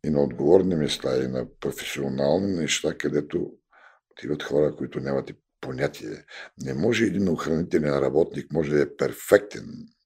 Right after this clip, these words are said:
Оперативната работа, криминалната е специфична. Тя не става за всеки.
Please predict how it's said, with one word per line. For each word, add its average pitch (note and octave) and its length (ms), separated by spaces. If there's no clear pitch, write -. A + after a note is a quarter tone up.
Оперативната D#2 760
работа, D#2+ 320
криминалната C#2 520
е - 40
специфична. - 680
Тя D#2 100
не C#2 100
става C2+ 240
за G#1+ 140
всеки. - 480